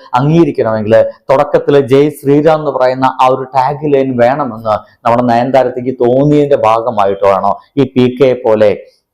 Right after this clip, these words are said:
തന്റെ ദേഹത്ത് അടി കൊള്ളാതിരിക്കാൻ രണ്ട് കവിളിലും ഭഗവാന്മാരുടെ ദേവി ദേവന്മാരുടെ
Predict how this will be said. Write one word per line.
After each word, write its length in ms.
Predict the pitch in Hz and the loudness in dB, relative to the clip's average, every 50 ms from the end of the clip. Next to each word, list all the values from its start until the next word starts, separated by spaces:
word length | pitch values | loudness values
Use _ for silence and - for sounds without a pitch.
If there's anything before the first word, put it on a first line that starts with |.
| _ _ - | _ _ -2
തന്റെ 240 | 120 120 117 123 123 117 - - - - 117 | -2 0 2 2 2 0 -2 -8 -10 -2 0
ദേഹത്ത് 340 | 113 113 113 117 117 - 120 | 2 2 2 0 -2 0 0
അടി 160 | 113 117 131 | 0 0 0
കൊള്ളാതിരിക്കാൻ 680 | 127 123 123 123 123 127 123 123 120 120 139 151 185 196 196 - - - | 0 0 2 2 0 0 0 -2 -2 0 2 0 0 0 -6 -8 -6 -2
രണ്ട് 220 | 131 135 139 151 165 - | -2 0 2 0 0 2
കവിളിലും 480 | 143 139 139 147 147 143 147 151 156 147 | 2 2 2 2 0 0 0 -2 0 0
ഭഗവാന്മാരുടെ 840 | 135 123 123 139 147 151 151 151 151 147 143 139 139 139 139 139 139 | 0 2 2 2 2 2 0 -2 -2 -2 0 0 0 2 2 0 0
ദേവി 320 | 131 131 131 143 156 156 | 0 0 0 0 -2 -2
ദേവന്മാരുടെ 720 | 139 135 131 135 139 147 143 143 135 131 127 127 127 131 | 0 2 2 2 2 0 0 0 0 0 0 0 0 2